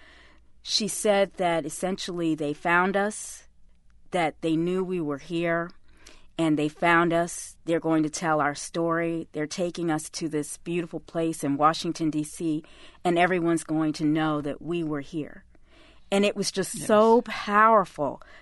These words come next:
Speaker 1: that I had tears streaming down my face. But when she finished, she literally went limp. And I asked her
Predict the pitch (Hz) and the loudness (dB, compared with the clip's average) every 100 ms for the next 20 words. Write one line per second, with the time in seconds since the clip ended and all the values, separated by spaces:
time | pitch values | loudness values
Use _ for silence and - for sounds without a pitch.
0 | - 175 170 - 175 208 247 233 175 - | 0 4 4 4 6 8 8 6 2 0
1 | - 190 - 185 175 165 156 151 - 156 | -4 -4 -4 -4 -4 -2 0 -2 -2 -4
2 | 151 - 160 170 - 175 - 247 262 147 | -4 -6 -6 -6 -6 -10 -4 -2 0 -2
3 | 139 - - - - - - - 220 190 | -6 -12 -16 -20 -20 -20 -18 -10 -4 0
4 | 196 202 185 160 151 - - - 160 156 | 2 2 0 0 -4 -8 -18 -10 -6 -6
5 | - 175 170 165 - - - - - - | -4 -4 -6 -8 -20 -20 -20 -20 -20 -20
6 | - - - - 156 165 160 160 175 196 | -20 -20 -20 -8 0 2 2 2 4 4
7 | - 175 160 151 | 2 -2 0 -2